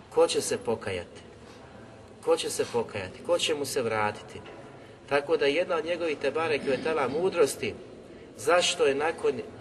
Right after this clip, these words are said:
imena Tawwab naveo ime Hakim, da nam pruža šansu i da nam daje šansu. A samo, znači, on subhanahu wa ta'ala zna ko će se pokajati.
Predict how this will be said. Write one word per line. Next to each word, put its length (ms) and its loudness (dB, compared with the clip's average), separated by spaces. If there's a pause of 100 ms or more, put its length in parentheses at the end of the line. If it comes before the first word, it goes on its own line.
(300)
imena 480 0 (840)
Tawwab 580 4 (560)
naveo 360 4
ime 240 0
Hakim, 680 -2 (360)
da 80 -2
nam 140 -2
pruža 420 -2
šansu 460 -4 (360)
i 60 -8
da 120 0
nam 220 -4
daje 280 0
šansu. 500 -2 (540)
A 100 -4
samo, 720 6 (680)
znači, 320 -2
on 200 4
subhanahu 500 -2
wa 80 4
ta'ala 340 0
zna 460 2 (500)
ko 120 2
će 120 -2
se 160 -2
pokajati. 600 -4